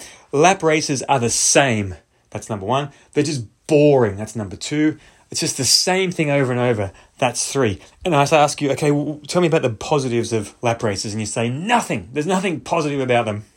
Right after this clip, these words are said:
<laughs> right? So there's three. But if you can come up with, or I could say, "Well, what could it be?"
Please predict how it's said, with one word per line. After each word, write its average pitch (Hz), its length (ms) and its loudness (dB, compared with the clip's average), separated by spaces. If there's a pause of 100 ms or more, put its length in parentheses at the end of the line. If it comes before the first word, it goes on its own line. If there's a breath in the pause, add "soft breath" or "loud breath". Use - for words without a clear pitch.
(180)
<laughs> - 280 -12
right? 123 280 4 (440 loud breath)
So 165 140 0
there's 180 260 4
three. 170 200 2
But 143 160 0
if 156 200 -2
you 196 120 -4
can 233 100 -2
come 170 180 -2
up 175 160 0
with, 117 220 -2
or 143 100 -2
I 160 60 -4
could 175 140 -6
say, 131 120 -4
"Well, 127 160 0
what 147 240 -2
could 170 220 0
it 127 140 -6
be?" 107 340 -6